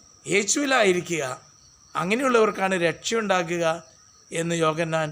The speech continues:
സാക്ഷ്യപ്പെടുത്തുകയാണ്. യേശുവിൽ വിശ്വസിക്കുന്നവരല്ലേ നാം? പക്ഷെ നമ്മുടെ വിശ്വാസം എത്രമാത്രം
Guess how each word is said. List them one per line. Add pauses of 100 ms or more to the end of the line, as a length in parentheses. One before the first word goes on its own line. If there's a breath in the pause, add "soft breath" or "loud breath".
(280 loud breath)
സാക്ഷ്യപ്പെടുത്തുകയാണ്. (580)
യേശുവിൽ
വിശ്വസിക്കുന്നവരല്ലേ
നാം? (300 loud breath)
പക്ഷെ
നമ്മുടെ
വിശ്വാസം
എത്രമാത്രം